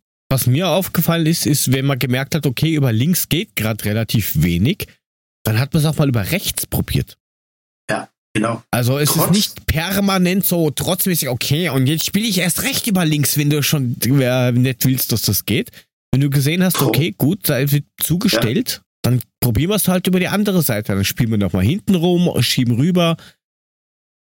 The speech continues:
Speaker 1: Das hat
Speaker 2: Ja,
Speaker 1: alles
Speaker 2: und das
Speaker 1: gut
Speaker 2: ist genau
Speaker 1: funktioniert.
Speaker 2: das, was sie, was sie vorher nicht gemacht haben. Vorher ging alles über links.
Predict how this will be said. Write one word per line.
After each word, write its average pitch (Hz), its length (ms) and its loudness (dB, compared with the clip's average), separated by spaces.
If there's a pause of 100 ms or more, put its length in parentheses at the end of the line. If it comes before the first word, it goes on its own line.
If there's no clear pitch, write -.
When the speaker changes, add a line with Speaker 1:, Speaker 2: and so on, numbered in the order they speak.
(220)
Speaker 1:
Das 123 180 -2
hat 110 100 -4
Speaker 2:
Ja, 104 60 -2
Speaker 1:
alles - 200 4
Speaker 2:
und 156 80 2
das - 20 -2
Speaker 1:
gut 170 120 2
Speaker 2:
ist - 60 -6
genau - 120 2 (100)
Speaker 1:
funktioniert. 185 300 2
Speaker 2:
das, - 140 -8
was 135 260 -4
sie, 143 260 -2
was 131 180 -2
sie 143 120 0
vorher 143 260 0
nicht 202 160 -4
gemacht 107 320 -2
haben. 107 140 0
Vorher 143 320 0
ging 135 120 0
alles 135 260 0
über 135 200 0
links. 170 460 -2